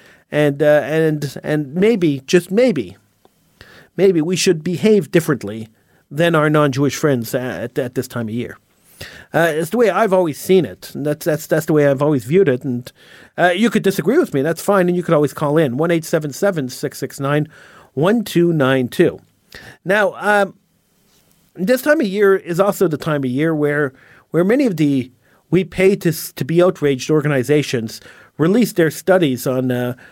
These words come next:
on, on, on anti-, anti-Semitism, uh, over the last year. And I hardly ever use the word anti-Semitism because we have to, uh, we have to remember, uh, I usually use anti-Jew,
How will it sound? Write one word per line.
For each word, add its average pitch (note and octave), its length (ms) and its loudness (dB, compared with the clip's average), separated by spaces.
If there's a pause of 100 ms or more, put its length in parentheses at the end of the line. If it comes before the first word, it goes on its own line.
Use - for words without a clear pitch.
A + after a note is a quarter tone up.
(180)
on, B2+ 360 -2
on, B2+ 360 -6 (160)
on D3 160 -2
anti-, E3 420 2 (420)
anti-Semitism, D#3 1120 -2 (140)
uh, C3+ 140 -4
over C#3 180 -2
the C3+ 80 2
last B2+ 320 -4
year. C3+ 300 -2 (720)
And F3+ 140 2
I F#3 160 4
hardly A#3 360 0
ever G3 140 2
use E3+ 260 2
the D3+ 60 -6
word D3 180 0
anti-Semitism C#3+ 920 -2
because D#3 340 -2
we E3+ 120 0
have A#3+ 260 -2
to, G3+ 200 0
uh, D3 160 4 (360)
we D3 80 2
have A3 140 0
to C4 80 0
remember, D#3+ 520 2 (480)
uh, D3+ 60 0
I D#3+ 160 0
usually G#3+ 320 2
use D#3+ 240 2
anti-Jew, D3 720 0